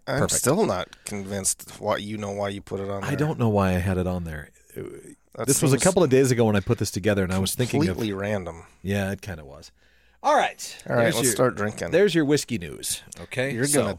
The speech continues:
Speaker 1: trip over that.
Speaker 2: Oh, yeah, I'm gonna fix this right now. Um, when did, when, do you remember when you first found out that Jack was doing this?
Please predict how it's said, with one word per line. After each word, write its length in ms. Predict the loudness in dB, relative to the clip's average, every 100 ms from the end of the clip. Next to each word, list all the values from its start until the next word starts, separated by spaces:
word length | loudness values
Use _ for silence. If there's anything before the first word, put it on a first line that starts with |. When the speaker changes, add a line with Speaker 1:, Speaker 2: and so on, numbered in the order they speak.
| -6
Speaker 1:
trip 320 | -4 -4 -6
over 200 | -8 -8
that. 240 | -4 -4 -6 -10
Speaker 2:
Oh, 80 | -18
yeah, 140 | -18 -18 -20
I'm 80 |
gonna 160 | -18 -20
fix 260 | -16 -14 -10
this 200 | -8 -6
right 200 | -6 -6
now. 200 | -8 -10 -16 -20 -20 -4
Um, 380 | 2 4 4 0 -16 _ _ _ _ _ _ _ _
when 340 | 2 2 2
did, 400 | 4 4 2 -6 -14
when, 360 | -8 -8 -8 -2
do 80 | 0
you 40 |
remember 340 | 2 2 4 4
when 200 | 4 2
you 100 | -2
first 380 | 2 2 2
found 240 | -2 -2 0
out 240 | 0 -2 -6
that 180 | -12 -6
Jack 320 | -4 -2 -4
was 140 | -6
doing 280 | -6 -8 -6
this? 260 | -10 -10